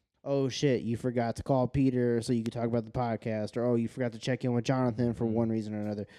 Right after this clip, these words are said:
Speaker 1: Those are the kind of things that, like, start to, uh, like, plague my thoughts, right? So
Speaker 2: Yeah.
Speaker 1: I, I can't sleep. But, <clears throat> so when I, when I'm starting out my day, I'm not starting out my day with, like, a full tank, right?
Speaker 2: Yeah.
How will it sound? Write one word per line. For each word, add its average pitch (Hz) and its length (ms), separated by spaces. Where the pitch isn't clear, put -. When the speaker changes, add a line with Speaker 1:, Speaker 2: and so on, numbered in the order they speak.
Speaker 1:
Those 147 260
are 151 60
the 147 80
kind 147 220
of 127 60
things 135 360
that, 117 180
like, 113 220
start 131 320
to, 113 420
uh, 113 380
like, 117 240
plague 135 240
my 120 140
thoughts, 165 440
right? 135 220
So 117 80
Speaker 2:
Yeah. 117 120
Speaker 1:
I, 127 40
I 127 40
can't 123 300
sleep. 180 420
But, 143 360
<clears throat> - 640
so 139 540
when 143 200
I, 120 500
when 135 160
I'm 127 120
starting 131 260
out 120 120
my 110 120
day, 139 320
I'm 143 120
not 131 140
starting 127 300
out 120 160
my 120 180
day 131 300
with, 117 120
like, 117 120
a 110 60
full 127 300
tank, 147 400
right? 113 220
Speaker 2:
Yeah. 98 100